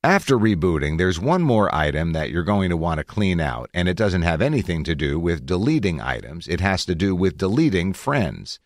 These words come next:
Not real friends, Twitter followers and Facebook friends, the ones you haven't thought about in years and the people who bring the least value to your social media experience. Take the time to go through everyone you follow and do not be afraid to make some deep cuts.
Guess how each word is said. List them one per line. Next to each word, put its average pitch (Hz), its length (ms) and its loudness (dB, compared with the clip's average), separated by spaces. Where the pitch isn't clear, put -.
Not 127 200 2
real 107 220 2
friends, 62 500 -8
Twitter 156 320 2
followers 69 580 -2
and 98 180 0
Facebook 87 500 0
friends, - 460 -6
the 131 100 4
ones 123 300 4
you 95 60 4
haven't 87 300 2
thought 82 200 2
about 76 320 0
in 76 160 -2
years 78 480 0
and 82 140 0
the 80 60 -2
people 98 340 0
who 87 120 0
bring 90 300 0
the 82 100 0
least 110 440 0
value 76 580 0
to 85 160 -6
your 80 160 0
social 110 400 0
media 90 400 2
experience. 65 840 -6
Take 190 220 4
the 175 100 2
time 87 360 2
to 90 100 -2
go 92 200 2
through 92 400 -2
everyone 143 540 2
you 104 120 2
follow 69 500 -2
and 95 240 2
do 98 120 2
not 147 360 0
be 82 160 2
afraid 76 460 0
to 92 80 0
make 87 240 0
some 73 280 -2
deep 127 320 0
cuts. - 500 -4